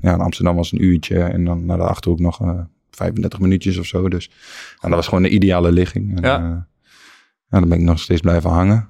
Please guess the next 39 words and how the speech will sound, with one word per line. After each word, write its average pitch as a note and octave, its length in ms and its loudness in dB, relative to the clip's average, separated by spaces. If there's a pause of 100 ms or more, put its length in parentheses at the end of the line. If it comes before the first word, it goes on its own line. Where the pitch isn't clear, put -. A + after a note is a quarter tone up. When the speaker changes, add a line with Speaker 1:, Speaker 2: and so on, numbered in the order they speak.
Speaker 1:
<laughs> G#2+ 520 0
Speaker 2:
Ja, E3 360 2 (280)
kampioen E3+ 360 2
geworden? F3 360 4 (280)
Speaker 1:
Kampioen A#2 400 2
geworden, A#2 640 2
Speaker 2:
Van G2 80 4
Speaker 1:
eh, F#2 440 4
beker G2 360 2
gewonnen. F#2+ 640 4 (340)
Speaker 2:
Europees D#3+ 440 2
ook F#3 120 0
gespeeld F3+ 380 -2
dan, F#3 220 0
als D#3+ 120 -2
je - 60 -10
kampioen D#3 280 0
Speaker 1:
Ja, C3+ 200 2
Speaker 2:
wordt? - 200 -2
Hoe D3+ 200 0
werkt D3+ 180 4
dat? A2+ 260 4
Speaker 1:
eh, G#2+ 60 2
wij G#2+ 80 2
gingen C3 260 2
Champions B2 340 0
League A2 160 4
spelen. F#2+ 420 4
Alleen, G2+ 540 4
eh, F#2 520 4
dat F#2 140 0
seizoen G2+ 300 2
brak G2+ 220 2
ik G2+ 80 4
mijn F2+ 220 2
pols A2+ 320 0
aan F#2 140 0
het F2+ 120 0
einde. F2+ 440 -4